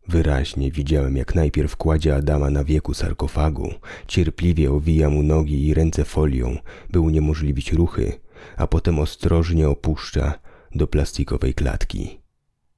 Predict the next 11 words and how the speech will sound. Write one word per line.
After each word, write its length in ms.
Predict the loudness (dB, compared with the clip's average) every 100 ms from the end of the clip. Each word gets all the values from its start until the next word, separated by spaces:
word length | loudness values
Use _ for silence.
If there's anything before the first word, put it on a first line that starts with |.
| -2
Następnie 680 | 2 2 2 0 2 2 2
rozebrał 560 | 2 2 0 0 -2 -4
się, 200 | -6 -6 -8 -16 _
schował 440 | -10 -2 0 2 0
ubrania 380 | 0 0 0 0
do 100 | 0
szafki, 640 | 0 0 -2 -6 -10 -14 -14 -2
zamknął 440 | 0 0 0 0
drzwi, 420 | 0 0 2 2 0 -12 -6
przystawił 520 | -4 0 0 0 0
szafę 420 | 0 0 0 -2